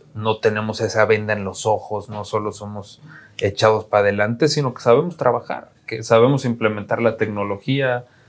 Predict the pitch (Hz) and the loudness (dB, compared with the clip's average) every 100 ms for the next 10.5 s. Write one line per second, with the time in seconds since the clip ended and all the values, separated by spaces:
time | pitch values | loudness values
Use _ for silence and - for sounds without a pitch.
0 | _ - 107 104 104 101 98 - 120 123 | _ 2 2 4 2 2 2 4 4 4
1 | 120 117 _ _ _ _ _ 117 110 - | 0 -6 _ _ _ _ _ 2 4 6
2 | 135 156 143 120 110 104 - 104 107 117 | 6 6 0 -2 -4 -4 -2 2 2 2
3 | 117 117 107 101 98 101 98 95 - 113 | 0 -4 -4 -8 -4 -2 -2 -6 0 0
4 | 107 123 160 - - - - - - _ | 0 -4 -8 -12 -18 -20 -16 -16 -18 _
5 | _ _ - 104 104 101 - 117 120 127 | _ _ 2 4 6 6 4 2 4 0
6 | 117 - - 120 127 117 107 - 98 95 | -6 -8 2 6 6 4 -4 -2 -2 -2
7 | 104 101 107 110 107 101 - _ - _ | -6 -4 -8 -8 -10 -12 -20 _ -20 _
8 | - 101 101 98 98 95 95 - 101 110 | -8 -6 0 0 0 -4 -6 -6 2 4
9 | 117 113 104 - 95 - 98 98 101 104 | 4 4 -6 -6 -6 -4 -4 -4 -6 -8
10 | 101 - - 98 92 | -10 -12 -12 -10 -12